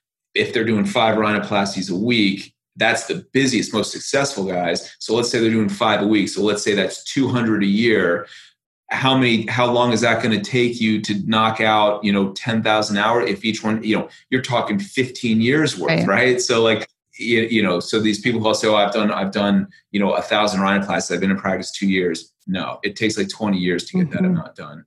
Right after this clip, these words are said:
Speaker 1: Okay, so anyway,
Speaker 2: <laughs>
Speaker 1: so the point is, yeah, these people really aggressively market. They sometimes can develop pretty big names, and they, they're not even close to an expert. And they,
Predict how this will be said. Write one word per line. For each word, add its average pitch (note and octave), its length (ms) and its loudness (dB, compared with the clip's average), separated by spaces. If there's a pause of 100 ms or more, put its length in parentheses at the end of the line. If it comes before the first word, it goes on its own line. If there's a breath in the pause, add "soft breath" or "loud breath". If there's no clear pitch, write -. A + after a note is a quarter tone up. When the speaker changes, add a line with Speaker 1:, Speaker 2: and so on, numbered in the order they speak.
Speaker 1:
Okay, A#2+ 180 0
so C#3 220 2
anyway, - 340 4
Speaker 2:
<laughs> G#3 220 0
Speaker 1:
so C#3 200 2
the A#2+ 280 2
point G2+ 300 -2
is, G#2 340 -2 (380 loud breath)
yeah, G2+ 160 0
these G2 200 0
people A2+ 680 2
really A#2+ 440 2
aggressively A2+ 500 0
market. B2 480 2
They A2 120 0
sometimes D#3 500 -2
can - 140 -6
develop C#3+ 400 0
pretty C#3 180 0
big B2 180 2
names, C#3 320 2
and A2+ 100 4
they, A2 300 2
they're A2+ 300 4
not A2+ 260 2
even G#2+ 140 -2
close A#2+ 340 -2
to A2 100 -2
an G2 80 2
expert. G#2 380 0
And A2 260 2
they, G#2+ 260 0